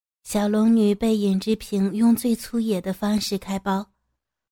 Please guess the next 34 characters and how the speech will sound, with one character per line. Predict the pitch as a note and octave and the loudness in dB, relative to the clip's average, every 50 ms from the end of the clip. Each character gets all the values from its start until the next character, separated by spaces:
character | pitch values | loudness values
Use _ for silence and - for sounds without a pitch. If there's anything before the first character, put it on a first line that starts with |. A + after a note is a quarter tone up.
| _ _ _ | _ _ _
无 | A#3+ B3+ C#4 | 0 0 0
形 | C4+ - B3+ A#3+ B3 B3 | 2 2 2 2 4 4
中 | - C4+ C4+ C4+ C#4 C4 | 4 6 6 6 6 6
对 | - B3+ B3 | 4 2 2
小 | A#3 - A#3 G#3+ G#3+ | 2 0 -4 -4 -2
龙 | G#3 G#3+ A3 A#3 A#3+ | 0 0 2 4 4
女 | A#3+ A3 G3+ | 4 2 2
的 | F#3 G#3 | 0 -2
心 | G3+ - - - A#3 A#3 A#3+ | -4 -4 -2 0 2 2 2
灵 | A3+ G#3+ G3+ G#3+ G#3+ | 2 2 0 0 0
造 | - A#3 A3+ A3 | -2 -4 -4 -6
成 | G#3+ - - F#3+ | -6 -4 -4 -4
了 | G3 G#3 | -4 -2
压 | G#3 A#3 A3 A3+ A#3 A#3 | -2 -2 -4 -4 -4 -4
力。 | G#3+ G#3 F#3+ - _ _ _ _ _ _ _ _ _ _ _ _ _ _ _ _ _ _ _ | -4 -6 -6 -8 _ _ _ _ _ _ _ _ _ _ _ _ _ _ _ _ _ _ _
一 | - G#3 | -6 -4
个 | G3 - A#3 | -2 0 -2
处 | A#3 - - - A#3 A3+ | -2 -4 -4 0 2 2
女 | G#3+ G3+ F#3 | 2 2 0
的 | E3+ F#3+ F#3 | -2 -4 -6
第 | - G#3+ G#3 G3+ G#3 A3 | -4 -6 -6 -6 -4 -2
一 | A3 A3+ | -2 -2
次 | A3 - - - G3 G3+ - _ _ _ _ _ _ _ _ | -2 -4 -8 -8 -8 -10 -12 _ _ _ _ _ _ _ _
被 | - D4 D4 | 2 2 2
这 | D4 - E4+ E4 | 4 2 2 6
么 | D#4 C#4+ B3+ A#3 | 6 6 6 6
疯 | - - A#3+ A3+ | 4 2 2 2
狂 | A3+ A3 A3+ G#3+ F#3 F#3+ | 2 2 0 0 0 0
的 | G3+ G#3 | 0 -2
方 | G3+ - A#3 A3 A3+ A#3 | -2 -2 0 2 2 2
式 | - - A#3 G#3 | 0 0 -2 -2
给 | - F#3+ F#3 | 0 -2 -2
夺 | - - F#3 F#3 G3 | -2 -2 -2 -2 -2
走， | F#3+ - F#3+ F3 | -4 -4 -6 -6